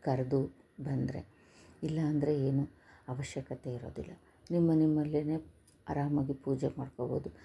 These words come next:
ಇದನ್ನು ಬೆಳಗ್ಗೆ ಆದರೂ ಮಾಡಿ ಕೆಲ್ಸಕ್ಕೆ ಹೋಗೋರು, ಆಗಲಿಲ್ಲ ಅಂತ, ಹೋಗೋ ಟೈಮ್ ಆಗಲಿಲ್ಲ ಅಂದರೆ ಸಂಜೆನಾದ್ರೂ ನಾವು ಈ ಅಮ್ಮನ ಆರಾಧನೆಯನ್ನು ಮಾಡ್ಬೋದು ವೀಕ್ಷಕರೇ. ಶ್ಯಾಮಲಾ ದೇವಿದು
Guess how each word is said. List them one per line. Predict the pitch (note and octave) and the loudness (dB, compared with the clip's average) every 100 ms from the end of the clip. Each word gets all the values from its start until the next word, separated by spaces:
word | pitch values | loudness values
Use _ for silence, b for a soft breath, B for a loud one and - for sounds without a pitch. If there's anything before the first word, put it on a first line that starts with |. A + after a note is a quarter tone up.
| B B | B B
ಇದನ್ನು | C#3+ D#3+ D#3+ | -2 2 4
ಬೆಳಗ್ಗೆ | C#3 C#3+ C#3+ D#3+ | 4 6 6 4
ಆದರೂ | D#3 D3 D3 | 0 0 0
ಮಾಡಿ | C#3+ C#3+ C#3 C#3 | 2 2 0 0
ಕೆಲ್ಸಕ್ಕೆ | - C3 - C#3+ | 0 -2 -2 -6
ಹೋಗೋರು, | - C3+ C3 C3 C3+ - b b b b b _ - - | -2 0 2 2 0 -4 b b b b b _ -20 -8
ಆಗಲಿಲ್ಲ | C3+ C#3+ D3+ D#3+ D#3 | 2 2 4 4 6
ಅಂತ, | D3+ D3+ D3 D#3 - | 6 6 2 -2 -4
ಹೋಗೋ | D#3+ D#3 D#3 | 6 8 8
ಟೈಮ್ | D#3+ D3 C#3+ | 4 4 4
ಆಗಲಿಲ್ಲ | C3+ B2+ C#3 D3 D3 | 2 4 6 6 6
ಅಂದರೆ | C#3+ C3+ | 2 0
ಸಂಜೆನಾದ್ರೂ | C#3 C3+ C3 C#3+ D#3 D3+ D3 D3 E3 F3+ | -2 2 4 6 6 4 2 2 2 0
ನಾವು | D3+ C3 - b b b b | 2 0 -4 b b b b
ಈ | D3+ | -2
ಅಮ್ಮನ | C#3+ C3 C3+ C3+ B2+ | -2 0 0 0 -2
ಆರಾಧನೆಯನ್ನು | B2 B2 B2+ B2 A#2+ B2 | -2 -4 -6 -6 -4 -4
ಮಾಡ್ಬೋದು | A#2+ A#2+ A#2 - C3+ F#2+ | -6 -6 -6 -8 -8 -8
ವೀಕ್ಷಕರೇ. | - - - G#3 C4 B B B - | -10 -10 -10 -8 -8 B B B 4
ಶ್ಯಾಮಲಾ | A3 G3 F#3 F3+ | 6 6 6 6
ದೇವಿದು | E3 E3+ E3 D#3+ D#3+ | 6 4 6 4 2